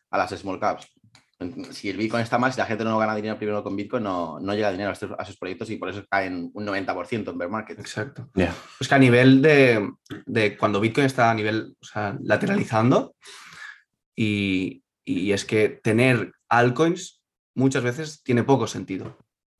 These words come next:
Speaker 1: Ujú.
Speaker 2: Muy poco sentido, porque se pegan unas hostias
Speaker 1: No, horribles.
Speaker 2: muy
Speaker 1: <laughs>
Speaker 2: grandes,
Speaker 3: Horribles.
Speaker 2: muy grandes. Entonces, claro, la gente solo piensa en, en el posible, eh, upper move que puedan hacer,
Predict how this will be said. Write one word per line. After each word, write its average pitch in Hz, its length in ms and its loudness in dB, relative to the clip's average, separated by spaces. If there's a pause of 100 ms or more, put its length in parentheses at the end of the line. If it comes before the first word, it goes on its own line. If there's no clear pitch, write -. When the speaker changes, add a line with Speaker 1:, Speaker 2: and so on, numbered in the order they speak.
(400)
Speaker 1:
Ujú. 151 240 -6 (380)
Speaker 2:
Muy 151 160 6
poco 110 200 2
sentido, 110 440 -8
porque - 480 2 (320)
se - 220 -4
pegan 117 260 4
unas 135 260 6
hostias - 580 -4 (300)
Speaker 1:
No, 117 140 2
horribles. 107 440 -4 (440)
Speaker 2:
muy 196 100 8
Speaker 1:
<laughs> 135 60 10
Speaker 2:
grandes, 104 380 8
Speaker 3:
Horribles. 98 440 2
Speaker 2:
muy 147 220 8
grandes. 107 400 4 (240)
Entonces, 135 300 4
claro, 147 180 4
la 120 100 6
gente 135 260 2
solo 151 320 2
piensa 143 400 0
en, 107 160 -6
en 113 140 -6
el 107 180 -4
posible, 127 640 2 (160)
eh, 101 360 -2
upper 127 280 0
move 127 280 0 (100)
que 107 100 -10
puedan 113 220 -2
hacer, 123 440 -2